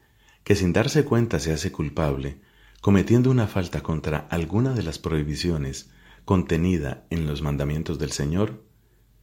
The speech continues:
apenas se conozca el pecado cometido, la asamblea ofrecerá un novillo sin defecto en calidad de sacrificio por el pecado. Lo llevarán ante la carpa del encuentro,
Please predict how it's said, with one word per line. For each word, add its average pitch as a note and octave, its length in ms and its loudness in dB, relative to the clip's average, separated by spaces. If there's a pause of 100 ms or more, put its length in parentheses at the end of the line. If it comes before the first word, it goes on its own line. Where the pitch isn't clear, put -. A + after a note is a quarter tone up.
(600)
apenas D3+ 400 6
se - 140 2
conozca F#2 400 0
el F2 80 -4
pecado E2+ 400 0
cometido, D#2 680 -2 (600)
la G2+ 160 6
asamblea G2+ 520 2
ofrecerá F#2+ 600 -2
un A#2+ 160 4
novillo A2+ 400 4
sin G#2+ 160 2
defecto F2 580 -2 (360)
en G#2 120 4
calidad F2+ 400 4
de F#2+ 80 2
sacrificio E2 600 -2
por D2 120 -4
el D2+ 120 -4
pecado. C2+ 560 -6 (1600)
Lo F#2+ 160 2
llevarán E2+ 520 2
ante F2+ 240 0
la D2+ 160 -2
carpa D#2+ 360 -2
del D2 140 -2
encuentro, A2 680 2